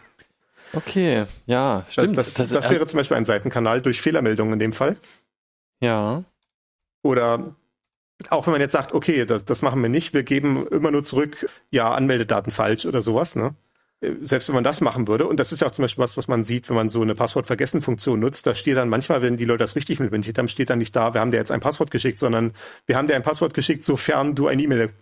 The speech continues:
Speaker 2: äh, sofern du ein Konto bei uns hast.“ Wiederum aus demselben Grund, dein, deine E-Mail-Adresse kann jeder eingeben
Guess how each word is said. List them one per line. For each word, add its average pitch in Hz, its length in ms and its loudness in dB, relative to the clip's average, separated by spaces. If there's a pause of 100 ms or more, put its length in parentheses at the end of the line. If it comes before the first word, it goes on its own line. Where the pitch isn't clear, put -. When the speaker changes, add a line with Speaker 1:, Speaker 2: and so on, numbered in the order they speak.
(160)
Speaker 2:
äh, 117 300 2
sofern 131 340 -2
du 147 60 2
ein 120 80 0
Konto 139 220 0
bei 107 120 2
uns 101 180 -4
hast.“ - 280 -6 (760)
Wiederum 127 280 0
aus 131 120 0
demselben 120 360 2
Grund, 139 260 0
dein, 110 300 0
deine 117 200 0
E-Mail-Adresse 135 440 0
kann 117 180 0
jeder 131 240 2
eingeben 107 540 0